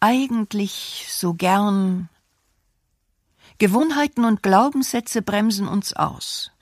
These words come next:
Und eine kleine Stimme in uns macht uns darauf hin und wieder aufmerksam, doch wir ignorieren sie,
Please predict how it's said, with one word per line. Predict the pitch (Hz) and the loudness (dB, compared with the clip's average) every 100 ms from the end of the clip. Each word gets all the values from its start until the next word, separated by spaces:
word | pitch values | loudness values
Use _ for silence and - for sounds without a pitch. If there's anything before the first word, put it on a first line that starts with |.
| - - | -20 -6
Und | - - | 0 4
eine | 202 | 4
kleine | 185 - 220 294 285 | 2 2 4 4 4
Stimme | - - 233 269 233 | 2 0 2 4 4
in | 185 160 | 2 0
uns | 214 277 - - - - | 0 0 -4 -16 -14 -2
macht | 240 - - | -2 -2 -2
uns | 277 - | -2 0
darauf | 214 196 185 | 0 0 -2
hin | - 262 | 0 0
und | 247 214 | 0 -2
wieder | 196 175 | 0 2
aufmerksam, | 180 220 - 208 202 - 202 190 190 - - | 2 2 4 2 2 2 4 4 2 -6 -6
doch | 190 - | -4 -2
wir | 180 - | -2 0
ignorieren | 180 202 208 196 196 151 135 | 2 4 4 4 4 2 0
sie, | - - - | -4 -8 -12